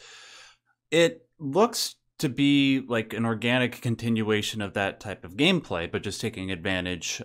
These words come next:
of newer hardware, graphics,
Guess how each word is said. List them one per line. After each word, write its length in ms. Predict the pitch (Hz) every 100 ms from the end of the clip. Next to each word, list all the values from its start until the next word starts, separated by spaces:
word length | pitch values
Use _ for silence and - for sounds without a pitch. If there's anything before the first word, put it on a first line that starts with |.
| -
of 880 | 98 92 90 90 87 - - - - -
newer 500 | 107 104 95 95 95
hardware, 720 | - 120 135 127 131 131 131 123
graphics, 840 | 110 117 117 123 117 113 - -